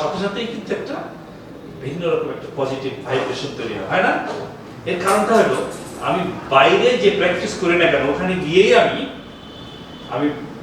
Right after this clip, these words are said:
একটা ইতিবাচক একটা মাইন্ডের একটা কমান্ড,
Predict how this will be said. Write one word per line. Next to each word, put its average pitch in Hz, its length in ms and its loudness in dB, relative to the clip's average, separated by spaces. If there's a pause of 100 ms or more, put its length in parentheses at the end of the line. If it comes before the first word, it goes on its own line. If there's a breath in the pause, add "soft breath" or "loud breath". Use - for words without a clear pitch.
(280)
একটা - 140 -4 (140)
ইতিবাচক 175 500 6 (100)
একটা 190 200 2 (1400)
মাইন্ডের 143 500 6
একটা 143 220 -2
কমান্ড, - 400 0